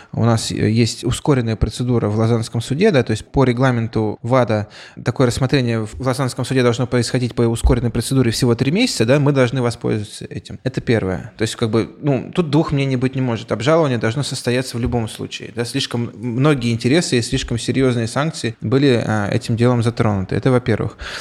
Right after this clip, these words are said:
Во-вторых, в случае, если русада будет не согласна с решением вада, она должна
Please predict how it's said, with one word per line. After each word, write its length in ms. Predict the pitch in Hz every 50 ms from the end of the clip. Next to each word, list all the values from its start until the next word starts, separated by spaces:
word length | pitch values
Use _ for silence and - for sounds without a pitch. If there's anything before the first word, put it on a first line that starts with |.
| - - - -
Во-вторых, 360 | 123 117 - - 151 214 220
в 60 | -
случае, 300 | - - 196 190 - 160
если 280 | 151 139 - - 147 139
русада 400 | 139 127 135 - - 175 151 131
будет 240 | 123 135 135 131 131
не 60 | 135
согласна 560 | 123 - 139 135 139 135 123 - - 120 113 113
с 100 | - -
решением 420 | - - - - 127 120 117 113
вада, 240 | 113 175 214 220 165
она 140 | 127 120 123
должна 280 | 117 131 117 127 127